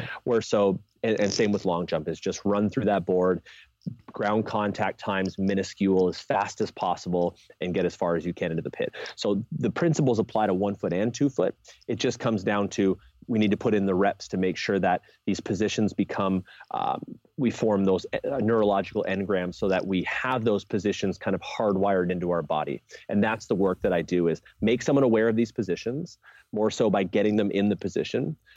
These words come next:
stabilize these new positions, and then practice the shit out of them. <laughs>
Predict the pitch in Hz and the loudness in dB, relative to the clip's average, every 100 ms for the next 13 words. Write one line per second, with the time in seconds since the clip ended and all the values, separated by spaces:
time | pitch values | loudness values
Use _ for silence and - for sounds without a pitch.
0 | _ - - 120 120 117 117 117 107 101 | _ -14 -2 2 2 4 2 2 0 0
1 | 110 - 98 87 - 92 143 - 101 101 | -2 -2 -2 -2 -2 -4 -6 -4 0 0
2 | 98 - 98 - 98 - 98 - 82 60 | 0 0 -2 -2 -4 -2 -4 0 0 0
3 | 60 - - _ - - - - - 95 | -2 -4 -8 _ -10 -6 -4 -6 -6 -6
4 | - 135 | -4 -4